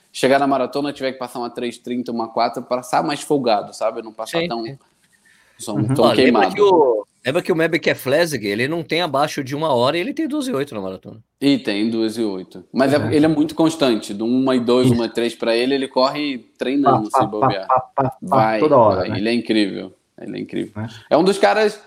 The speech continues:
Speaker 1: mais longevos que, que a maratona já teve, né? E de alto
Speaker 2: Sim.
Speaker 1: nível, ganhando prova.
Speaker 3: Alto
Speaker 1: Ganhando,
Speaker 3: nível.
Speaker 1: ganhando
Speaker 2: Sim.
Speaker 1: major,
Speaker 2: Aí você
Speaker 1: né?
Speaker 2: vê, você vê a, tipo, a, di-, a, a,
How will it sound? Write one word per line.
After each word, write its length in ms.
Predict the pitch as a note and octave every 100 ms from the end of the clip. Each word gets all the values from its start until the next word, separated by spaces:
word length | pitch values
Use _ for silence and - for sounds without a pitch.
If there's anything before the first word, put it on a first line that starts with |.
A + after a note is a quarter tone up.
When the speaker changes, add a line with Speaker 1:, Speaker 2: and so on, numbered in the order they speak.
| _ _ -
Speaker 1:
mais 200 | D3+ F3
longevos 600 | G#3 A3 E3+ E3 F3+ F#3+
que, 280 | - D3 B2
que 120 | C3+
a 40 |
maratona 440 | A#2+ A#2 A2 A2+ A#2
já 140 | A#2+
teve, 520 | G#2+ G#2+ A#2 F3 G3+ _ -
né? 380 | G#2 A#2 D#3+ -
E 160 | C#3 B2+
de 240 | A#2+ C3+
alto 240 | C3 E3 C4+
Speaker 2:
Sim. 80 | B3+
Speaker 1:
nível, 300 | F#2+ C3+ A2
ganhando 380 | A#2+ A#2+ D#3+
prova. 440 | F#3 F#3 C#3 A2 G2+
Speaker 3:
Alto 240 | G#2 F3+
Speaker 1:
Ganhando, 240 | C4 F3+ F3+ C#3+
Speaker 3:
nível. 140 | F#2+
Speaker 1:
ganhando 440 | B2 B2+ C3 C#3 C#3+
Speaker 2:
Sim. 380 | C3+ G2 B2 C#3+
Speaker 1:
major, 520 | B2+ A2+ G#2+ G2 F#2+ - -
Speaker 2:
Aí 120 | B2
você 100 | E3
Speaker 1:
né? 60 | D3
Speaker 2:
vê, 240 | E3+ -
você 160 | C#3+ C#3+
vê 180 | D#3
a, 40 | D3
tipo, 240 | - B2+
a, 60 | C#3+
di-, 180 | C3 C3+
a, 460 | B2+ A2 A#2
a, 80 | G#2+